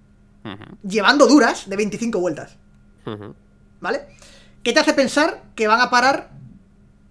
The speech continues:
Speaker 1: No, que cuan-, no, que cuando sale el safety car, eh, Verstappen estuviera más lejos y pudiera volver a salir por delante.
Speaker 2: No,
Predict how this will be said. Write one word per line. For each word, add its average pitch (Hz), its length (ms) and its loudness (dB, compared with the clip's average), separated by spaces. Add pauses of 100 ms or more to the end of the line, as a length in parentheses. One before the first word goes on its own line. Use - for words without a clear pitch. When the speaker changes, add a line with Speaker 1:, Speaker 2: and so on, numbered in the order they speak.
(1160)
Speaker 1:
No, 180 240 2
que 208 120 -2
cuan-, 165 200 -2
no, 180 240 0
que 175 120 -8
cuando 135 200 -8
sale 131 160 -6
el 135 60 -8
safety 139 240 -14
car, 143 340 -4
eh, 120 320 -6
Verstappen 113 300 -10
estuviera 123 240 -8
más 123 140 -6
lejos 123 340 -10
y 143 60 -18
pudiera 120 320 -10
volver 120 220 -8
a - 20 -10
salir 123 180 -10
por - 80 -12
delante. 127 300 -10 (220)
Speaker 2:
No, 180 340 -10